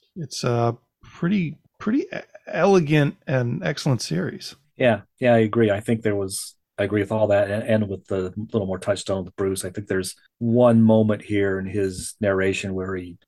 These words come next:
Speaker 2: where he's, he uses Bruce's name. It's like, "Oh, that's right, he's talking to Bruce Wayne." <laughs> Throughout
Speaker 1: Yeah.
Speaker 2: this whole series. <laughs>
Speaker 1: Yeah, yeah.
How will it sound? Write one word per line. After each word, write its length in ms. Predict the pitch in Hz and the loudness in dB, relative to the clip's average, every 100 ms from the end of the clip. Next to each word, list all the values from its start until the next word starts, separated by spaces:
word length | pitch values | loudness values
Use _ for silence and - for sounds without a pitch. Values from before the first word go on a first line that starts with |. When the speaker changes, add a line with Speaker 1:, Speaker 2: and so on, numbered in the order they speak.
| - | -4
Speaker 2:
where 120 | 110 | -2
he's, 260 | 98 90 - - | 0 -4 -10 -6
he 140 | 110 | -4
uses 360 | 107 110 107 107 | 2 2 0 0
Bruce's 440 | 117 104 107 98 | 2 2 0 -2
name. 300 | 104 107 95 | -2 -2 -2
It's 140 | 90 | -2
like, 160 | 104 101 | -2 0
"Oh, 320 | 123 120 92 - _ | 2 2 0 -8 _
that's 180 | 151 - | -4 0
right, 200 | 196 110 | 2 2
he's 140 | 117 117 | -2 -2
talking 180 | 151 127 | -2 -2
to 60 | |
Bruce 220 | 117 117 | 0 0
Wayne." 280 | 147 143 85 - | 2 2 0 -6
<laughs> 540 | - - _ - - | -12 -16 _ -20 -12
Throughout 160 | - 127 | 0 4
Speaker 1:
Yeah. 220 | 135 - - | 4 2 -4
Speaker 2:
this 160 | 120 | 0
whole 160 | 135 120 | 2 2
series. 400 | 151 123 95 - - - - | 2 2 0 -6 -14 -16 -12
<laughs> 260 | - - | -10 -4
Speaker 1:
Yeah, 220 | 135 123 - - - - | 0 0 -2 -14 -14 -6
yeah. 240 | 180 - | -4 -6